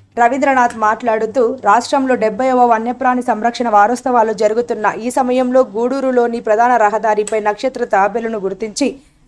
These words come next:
ప్రమాదం నుండి కాపాడి అప్పగించిన జనసేన నాయకులకు కృతజ్ఞతలు తెలిపారు.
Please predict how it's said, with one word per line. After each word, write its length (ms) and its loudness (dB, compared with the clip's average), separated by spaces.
ప్రమాదం 480 2
నుండి 200 0
కాపాడి 540 2
అప్పగించిన 520 0
జనసేన 440 0
నాయకులకు 520 -2
కృతజ్ఞతలు 540 -4
తెలిపారు. 440 -2